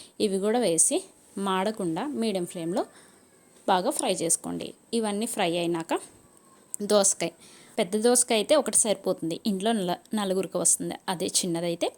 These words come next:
ఒక రెండు దోసకాయలు తీసుకోండి. అలానే టమోటాలు ఒక ఫోర్ టమోటాలు, నాలుగు టమోటాలు అయితే కరెక్ట్గా సరిపోతుంది మనకి. ఇలా దోసకాయ ఎప్పుడు కొంచెం పెద్ద ముక్కలుగానే కట్ చేయండి. తినటానికి చాలా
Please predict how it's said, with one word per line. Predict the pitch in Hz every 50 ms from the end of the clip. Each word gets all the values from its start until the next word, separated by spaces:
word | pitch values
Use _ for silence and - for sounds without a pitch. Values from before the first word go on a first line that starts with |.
| _ - - - _ -
ఒక | 285 - 302
రెండు | 285 269 233 214
దోసకాయలు | 202 202 175 175 - - - 190 185 170
తీసుకోండి. | 156 160 - - - 160 156 165 - - - - -
అలానే | 170 165 170 170 185 254 330 - -
టమోటాలు | 254 202 170 165 165 - 165 165 156 - - - - - _ _ - -
ఒక | 220 - 196 208 - - - _ _ _ - - - -
ఫోర్ | - 196 190 185 190 185
టమోటాలు, | 180 175 170 160 160 170 170 165 - -
నాలుగు | 196 185 180 180 175
టమోటాలు | 180 185 175 170 170 170 190 175 170
అయితే | 170 170 - 254 240 - - _ _ -
కరెక్ట్గా | 180 151 - _ - 220
సరిపోతుంది | 269 - 247 170 156 - - 160 165 160 165 156
మనకి. | 156 160 156 151 - - - - _ - - _ _ - - _ _ -
ఇలా | 220 220 208
దోసకాయ | 190 185 196 170 165 - - - 269 269 262
ఎప్పుడు | 214 202 - - 226 226 226
కొంచెం | 214 - - 208 185 185 - 214 196
పెద్ద | - 190 165 - 185
ముక్కలుగానే | 196 208 202 - 202 208 208 208 214 226
కట్ | 220 - 190 - - - -
చేయండి. | 185 180 180 202 269 - - - - - - _ _ - 247 - - -
తినటానికి | 196 180 180 175 202 202 196 190 - 254 254 - - _ _ _ _ - -
చాలా | 190 170 170 185 196